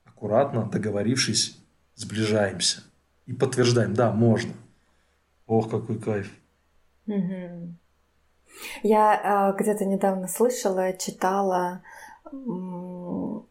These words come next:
Speaker 2: то есть рассуждает психолог о том, что вот эта теория половинок, которая всю страсть внутри пары разрушает, потому что если это человек моя половинка, значит, это я, а мы же не хотим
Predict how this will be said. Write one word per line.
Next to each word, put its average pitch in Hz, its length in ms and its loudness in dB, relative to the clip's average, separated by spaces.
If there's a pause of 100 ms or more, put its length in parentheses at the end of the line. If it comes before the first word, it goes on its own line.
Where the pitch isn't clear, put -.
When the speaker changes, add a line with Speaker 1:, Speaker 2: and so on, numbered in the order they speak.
(280)
Speaker 2:
то - 300 -6
есть 170 200 -4
рассуждает 180 680 2
психолог - 720 2
о 202 100 2
том, 190 260 0
что 180 340 -4 (380)
вот 233 260 2
эта 190 160 4
теория 190 380 2
половинок, 214 880 0
которая 190 440 -2
всю 190 220 -4
страсть 190 480 -2
внутри 175 380 -6
пары 180 300 0
разрушает, 196 840 0 (500)
потому 190 420 -2
что 185 480 -2
если 196 360 2
это 190 260 0 (100)
человек 190 360 0
моя 190 180 0
половинка, 196 540 2
значит, 190 380 -4
это 196 160 2
я, 190 260 2
а 190 60 0
мы 185 140 2
же 185 120 -2
не 185 80 4
хотим 233 540 2